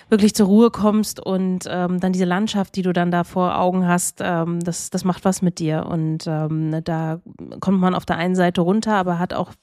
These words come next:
wirklich mal den Raum und die Zeit, über, über viele Da-, Sachen sich einfach Gedanken zu machen. Und das war wirklich schön. Und ja, wie gesagt, dann bin ich zurückgekommen und, ähm, dann hat es mich einfach umgehauen.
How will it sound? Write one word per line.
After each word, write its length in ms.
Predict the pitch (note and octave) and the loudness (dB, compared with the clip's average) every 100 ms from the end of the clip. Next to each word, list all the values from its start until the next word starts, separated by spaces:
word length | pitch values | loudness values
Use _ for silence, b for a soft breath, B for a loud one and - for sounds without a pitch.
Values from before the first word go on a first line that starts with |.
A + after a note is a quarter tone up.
| _ | _
wirklich 300 | G3 - F#3 | -6 -4 -2
mal 180 | F3+ F3 | 0 0
den 140 | F3+ | 0
Raum 320 | F3 F3 F#3 F#3 | 0 2 2 0
und 80 | |
die 100 | F3 | -2
Zeit, 280 | - F3 F3 | -4 -4 -4
über, 320 | F#3+ E3 F#3+ - | -2 -4 -4 -6
über 200 | G3 G3 | -8 -8
viele 240 | G3+ F#3+ | -4 -4
Da-, 120 | F#3 | -4
Sachen 320 | - F#3+ F#3 F3+ | -4 -4 -4 -6
sich 160 | F3+ | -6
einfach 200 | F3 F#3 | -10 -10
Gedanken 380 | G3 F#3+ F#3+ F#3+ | -6 -4 -4 -6
zu 140 | - | -8
machen. 280 | D#3+ D3+ D3+ - B B B B B | -10 -10 -12 -12 B B B B B
Und 100 | C4+ | 2
das 120 | B3+ | 4
war 80 | G#3+ | 2
wirklich 280 | G3+ F3+ - | 0 0 0
schön. 380 | - F#3+ A#3 F4 _ b b b - | 4 6 6 2 _ b b b -4
Und 340 | G#3 G#3 G3 | 0 0 0
ja, 160 | G3 F3+ | -2 0
wie 80 | F#3+ | 0
gesagt, 260 | F#3 E3+ | -2 0
dann 100 | F3 | 0
bin 100 | F3+ | 0
ich 100 | F3 | -2
zurückgekommen 800 | - F3+ F#3 G3+ - G3 G#3 A3+ - _ | -2 -2 -2 -4 2 2 2 -4 -10 _
und, 460 | - F3+ F3 E3+ E3 E3+ | 0 2 4 2 0 0
ähm, 440 | E3+ D#3+ D#3+ E3 _ _ _ _ _ _ - G#3+ | 0 0 0 -4 _ _ _ _ _ _ -8 -4
dann 180 | D3 | -2
hat 120 | C#3+ C#3+ | -2 -4
es 100 | D3 | -8
mich 160 | C#3 | -8
einfach 240 | C#3+ D3+ D3 | -10 -10 -8
umgehauen. 400 | C#3+ C#3+ C#3 | -6 -6 -6